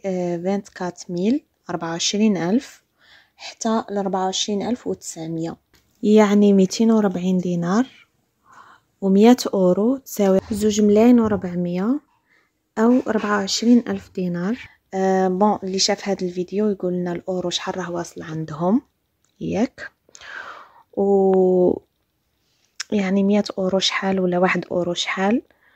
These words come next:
اللي عنده الأورو تحت هاد البري يقول لنا، باسكو أنا حابة نشري كونتيتي.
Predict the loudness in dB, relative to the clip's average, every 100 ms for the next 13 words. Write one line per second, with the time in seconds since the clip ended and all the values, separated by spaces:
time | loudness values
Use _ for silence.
0 | _ _ _ _ _ _ -2 4 8 8
1 | 8 8 6 4 2 2 2 2 2 0
2 | 0 0 0 -2 -4 -8 -6 -4 -4 -6
3 | -2 0 0 -4 -8 -4 -2 -2 -2 -2
4 | -2 -4 -6 -6 -6 -8 -8 -6 -6 -4
5 | -8 -2 -2 -2 -4 -8 -8 -4 -2